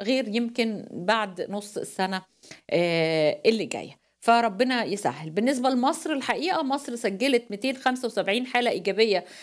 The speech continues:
بفيروس كورونا وستاشر حالة وفاة. وصلت الأعداد ده لغاية امبارح، آه، مية حداشر، مية وحداشر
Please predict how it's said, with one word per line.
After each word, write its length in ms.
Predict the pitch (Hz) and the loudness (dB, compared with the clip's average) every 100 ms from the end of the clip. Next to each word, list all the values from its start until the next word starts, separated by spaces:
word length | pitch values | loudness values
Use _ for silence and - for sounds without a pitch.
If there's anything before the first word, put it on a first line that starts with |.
| 208 | -8
بفيروس 600 | 190 196 196 233 240 208 | 2 4 6 4 2 -2
كورونا 440 | - 185 254 349 359 | -4 0 2 2 2
وستاشر 640 | 214 208 - 240 254 269 | 0 -2 -2 0 0 -4
حالة 360 | - 214 214 196 180 | 0 0 0 -4 -4
وفاة. 380 | 147 - 285 415 - - | -2 2 2 2 -6 0
وصلت 440 | 233 277 320 269 | 2 4 2 2
الأعداد 460 | 226 190 202 240 254 | 2 2 2 0 0
ده 100 | 208 | 0
لغاية 260 | 202 240 262 | 2 0 0
امبارح، 440 | 233 190 147 139 - - - - | 0 2 2 2 -6 -16 -20 2
آه، 140 | 180 | 4
مية 220 | 202 269 269 | 6 4 2
حداشر، 400 | 220 269 294 - | 2 -2 -2 -2
مية 160 | 233 262 | 2 2
وحداشر 380 | 247 247 254 | 2 -2 -2